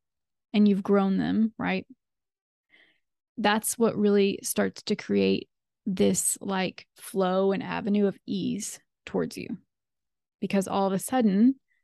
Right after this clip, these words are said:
you don't have to worry about all the things. You don't have to worry about all the, like, little pieces you're manipulating. You don't have to worry about how you're showing up,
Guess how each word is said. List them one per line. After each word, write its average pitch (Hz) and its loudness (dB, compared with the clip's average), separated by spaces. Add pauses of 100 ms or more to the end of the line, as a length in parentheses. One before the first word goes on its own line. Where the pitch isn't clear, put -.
(640)
you 220 -2
don't 240 2
have 269 0
to 277 -2
worry 233 4
about 196 2
all 180 0
the 170 -6
things. 175 -6
You 208 -8
don't 226 -4
have 254 -2
to 277 -8
worry 247 0
about 233 0
all 208 2
the, 202 0
like, 202 -4
little 202 -2
pieces 202 -2
you're 196 0
manipulating. 185 -2
You 202 -2
don't 220 -6
have 247 -4
to 254 -4
worry 220 2
about - -2
how 208 0
you're 202 0
showing 185 -4
up, - -6